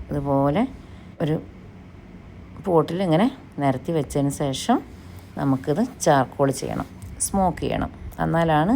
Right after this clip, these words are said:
നമ്മളുടെ മന്തിയുടെ ടേസ്റ്റ് ഉള്ളത്. നിങ്ങൾ സാധാരണ വൈറ്റ് റൈസിൽ ഉണ്ടാക്കിക്കോളൂ, സാധാരണ ഗീ റൈസില്ലേ,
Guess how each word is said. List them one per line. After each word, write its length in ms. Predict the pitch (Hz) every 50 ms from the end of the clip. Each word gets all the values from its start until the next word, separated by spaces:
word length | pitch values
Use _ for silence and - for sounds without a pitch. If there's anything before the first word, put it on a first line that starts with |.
| 285 233
നമ്മളുടെ 360 | 160 147 139 139 135 147 208 247 233 170
മന്തിയുടെ 400 | 156 143 135 135 139 151 160 170 170 160
ടേസ്റ്റ് 240 | 143 139 - -
ഉള്ളത്. 180 | 151 147 160 185 202
നിങ്ങൾ 140 | 202 202 220 220 -
സാധാരണ 420 | 220 208 196 202 214 214 214 226 262 302 294 - - - - - - - - 190
വൈറ്റ് 260 | 185 196 190 - 208
റൈസിൽ 280 | 214 214 208 - 233 240 294 277 -
ഉണ്ടാക്കിക്കോളൂ, 560 | 180 170 170 165 156 165 160 - 165 170 190 190 -
സാധാരണ 340 | 196 185 180 185 185 196 196 185
ഗീ 80 | 180 202 214
റൈസില്ലേ, 400 | 208 180 160 - - 143 131 131